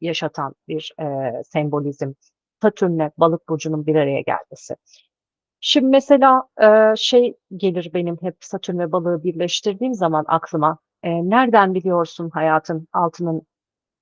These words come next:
üstünden daha iyi olmadığını?" e, demiş ya Şems-i Tebrizi. E, sanki bak bu dağınıklığı da gör, bu alt üst olmayı da gör,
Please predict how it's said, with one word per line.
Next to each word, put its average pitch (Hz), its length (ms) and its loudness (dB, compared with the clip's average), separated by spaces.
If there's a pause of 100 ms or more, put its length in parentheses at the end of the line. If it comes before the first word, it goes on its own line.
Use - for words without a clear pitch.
(200)
üstünden 170 520 -2
daha 160 220 0
iyi 165 240 -4
olmadığını?" 180 640 0 (440)
e, 165 60 2
demiş 160 560 2
ya 151 80 -8
Şems-i 151 420 -10
Tebrizi. - 560 -8 (520)
E, 185 220 0
sanki 240 640 2 (180)
bak 202 340 0
bu 196 100 -4
dağınıklığı 220 580 2
da 214 80 6
gör, 156 420 -2 (280)
bu 180 100 0
alt 196 280 2
üst - 160 -10
olmayı 208 360 0
da 180 60 0
gör, 151 220 -2